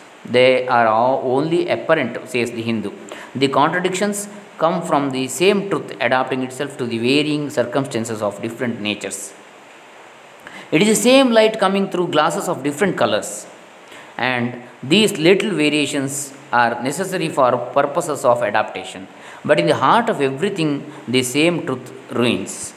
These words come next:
reigns, the, uh, or rules. The Lord has declared to the Hindu in his incarnation as Krishna, "I am in every religion as the thread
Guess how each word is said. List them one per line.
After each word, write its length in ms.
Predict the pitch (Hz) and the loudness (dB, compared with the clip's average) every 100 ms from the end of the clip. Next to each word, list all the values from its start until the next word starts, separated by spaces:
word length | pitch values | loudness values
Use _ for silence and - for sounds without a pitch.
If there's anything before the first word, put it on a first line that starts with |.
| - - - - - - - | -20 -20 -20 -20 -20 -20 -4
reigns, 500 | 120 113 98 - - - - - - - - - - - - - - | 0 0 -2 -10 -16 -18 -20 -20 -20 -20 -20 -20 -20 -20 -20 -20 -6
the, 300 | 147 143 143 | 2 2 2
uh, 540 | 139 120 110 107 80 - - | 2 4 4 2 -2 -6 -2
or 240 | 120 110 113 | 0 2 2
rules. 420 | 131 98 - - - - | 0 -2 -6 -10 -14 -8
The 140 | 127 135 | 2 4
Lord 360 | 135 170 220 | 6 4 4
has 360 | 170 170 165 143 | 2 0 0 -4
declared 480 | 139 139 175 185 175 | -8 -4 0 0 0
to 80 | 139 | 0
the 140 | 123 | 0
Hindu 540 | 131 170 156 117 107 - - - - | 2 0 2 0 -2 -6 -14 -12 0
in 160 | 139 | 2
his 200 | 151 139 | 4 2
incarnation 600 | 127 139 151 147 147 147 | -2 2 2 2 -2 -4
as 160 | 120 120 | -4 -6
Krishna, 400 | 117 113 107 101 - - - - - | -8 -6 -6 -8 -12 -20 -20 -20 -6
"I 100 | 131 165 | -2 0
am 140 | 175 | 0
in 100 | 175 | 2
every 300 | 165 208 220 | 2 4 2
religion 420 | 190 202 196 208 | 2 -2 0 0
as 160 | 190 160 | 0 2
the 120 | 165 | 0
thread 560 | 170 175 185 135 117 | 4 4 4 0 -4